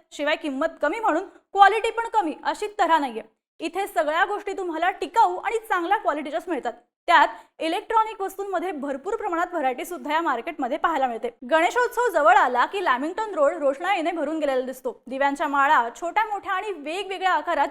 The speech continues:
आणि वेगवेगळ्या रंगांच्या पॅटर्नमध्ये इथे उपलब्ध असतात. लाइटिंगच्या माळा तर झाल्याच, शिवाय इतर अनेक इलेक्ट्रॉनिक दिवे, पणत्या वस्तू इथे लाइटिंग स्वरूपात मिळतात. लाइटिंगवाली नक्षीदार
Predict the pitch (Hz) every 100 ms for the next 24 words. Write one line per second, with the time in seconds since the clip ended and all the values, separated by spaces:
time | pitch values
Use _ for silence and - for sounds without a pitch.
0 | - 392 339 269 320 349 370 320 269 277
1 | 349 339 254 302 294 254 311 - 311 240
2 | 233 294 262 254 220 _ _ - - 311
3 | 311 311 339 349 339 311 320 320 359 311
4 | 349 359 330 381 - 453 494 415 415 554
5 | - 370 453 466 339 370 392 381 392 277
6 | 330 311 311 - 294 294 381 247 247 277
7 | - 349 339 370 277 240 339 427 359 285
8 | 285 285 247 226 - _ - - - 339
9 | 339 339 403 370 330 359 294 302 311